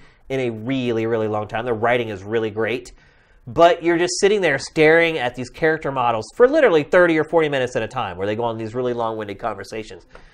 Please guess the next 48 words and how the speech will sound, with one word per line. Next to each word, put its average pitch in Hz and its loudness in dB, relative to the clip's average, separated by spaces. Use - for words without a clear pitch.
And 160 2
it 170 4
just 160 -6
grinds 147 -6
the 147 0
whole 147 0
experience 131 -4
down 113 -2
to 110 -4
a 92 -6
halt. - -4
And 175 6
then 254 6
once 320 2
you 254 -4
finally 226 6
do 175 -2
get 190 2
out 165 6
of 151 0
the 151 -4
cutscenes 190 0
and 147 -8
you 143 -6
go 160 4
out 165 4
into 147 -8
the 139 -2
world, 170 2
there's 254 -2
just, - -10
in, 208 -4
in, 190 -6
in 190 -4
comparison 226 -2
to 208 -8
games 156 -4
like 147 -6
Grand 151 -4
Theft 151 -6
Auto, 165 0
there's 208 -4
just 254 -10
not 185 -10
that 185 -6
much 160 -12
to 147 -10
do. 139 -4